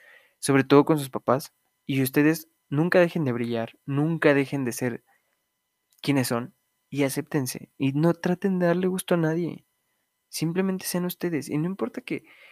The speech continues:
que seas o no seas gay. O sea, este capítulo va más allá de eso, sino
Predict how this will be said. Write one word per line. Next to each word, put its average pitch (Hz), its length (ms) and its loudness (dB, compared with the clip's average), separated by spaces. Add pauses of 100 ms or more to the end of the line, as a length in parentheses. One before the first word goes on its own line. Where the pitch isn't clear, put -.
(460)
que 131 120 -8
seas 147 480 0
o 139 60 -2
no 131 180 2
seas 120 340 -2
gay. 104 320 -10 (480)
O 151 40 -12
sea, 117 400 -6 (100)
este 147 320 -6
capítulo 131 640 2
va 123 100 2
más 120 220 -4
allá 123 220 -4
de 113 140 -6
eso, 107 220 -10
sino 107 420 -8